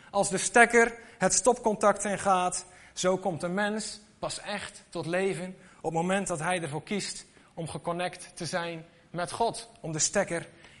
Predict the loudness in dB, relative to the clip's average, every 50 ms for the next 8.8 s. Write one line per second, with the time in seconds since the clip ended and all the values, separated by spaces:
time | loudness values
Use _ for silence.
0 | -16 -10 -8 -8 -6 -6 -6 -6 -4 -4 -4 -4 -4 -8 -6 -4 -4 -4 -4 -4
1 | -8 -12 -14 -16 _ _ _ -16 -6 -2 0 2 4 4 4 4 0 -6 -14 -20
2 | -20 -20 -20 -20 _ _ _ _ _ _ _ _ _ _ _ _ _ _ _ _
3 | _ _ _ -8 -6 -4 -2 0 2 2 2 2 2 2 2 2 2 2 2 0
4 | 0 -2 -4 -6 -8 -14 -20 -20 -20 -20 _ _ -4 0 2 4 6 6 6 6
5 | 6 6 4 2 -2 -4 -10 -16 -12 -6 -2 -2 -2 -2 0 -2 -2 -2 -2 -6
6 | -6 -4 -4 -4 -4 -4 -8 -10 -14 -18 -20 -20 _ -20 -20 -16 -10 -6 -4 -4
7 | -2 0 0 0 0 2 2 0 2 0 -2 -2 -2 -6 -14 -20 -20 -16 -10 -8
8 | -6 -4 -2 -2 -2 -2 -4 -4 -4 -8 -6 -6 -6 -6 -8